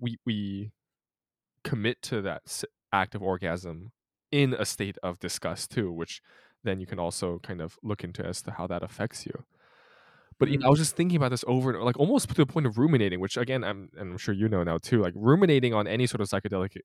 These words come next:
Speaker 1: substance is very much not effective, um, because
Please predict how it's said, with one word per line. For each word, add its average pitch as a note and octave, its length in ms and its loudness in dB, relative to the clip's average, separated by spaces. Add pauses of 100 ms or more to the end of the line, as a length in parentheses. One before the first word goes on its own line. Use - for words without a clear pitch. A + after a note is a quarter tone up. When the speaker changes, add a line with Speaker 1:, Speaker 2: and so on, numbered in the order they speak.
(120)
Speaker 1:
substance F#2+ 540 -4
is G2+ 240 -6 (340)
very A#2+ 600 4
much G#2 280 -2
not F2+ 220 -2
effective, - 640 -6 (640)
um, F2+ 640 2 (360)
because A#2 380 4